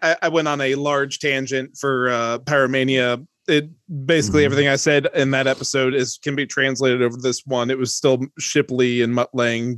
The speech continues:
Speaker 1: doing stuff with Def Leppard. Um, however, I did not go further into the rabbit hole of the Illuminati that, uh,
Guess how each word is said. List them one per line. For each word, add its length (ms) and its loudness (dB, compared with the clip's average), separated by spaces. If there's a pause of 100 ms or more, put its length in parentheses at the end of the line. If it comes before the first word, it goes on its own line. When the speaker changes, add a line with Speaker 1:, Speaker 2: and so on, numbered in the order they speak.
Speaker 1:
doing 260 2
stuff 240 -2
with 140 -8
Def 260 -4
Leppard. 400 -8 (460)
Um, 520 -6 (420)
however, 540 2
I 140 0
did 180 0
not 220 0
go 400 -2 (120)
further 720 4
into 520 -4
the 120 0
rabbit 300 -2
hole 380 -4
of 140 -6
the 100 2
Illuminati 720 0 (280)
that, 220 -6
uh, 420 -8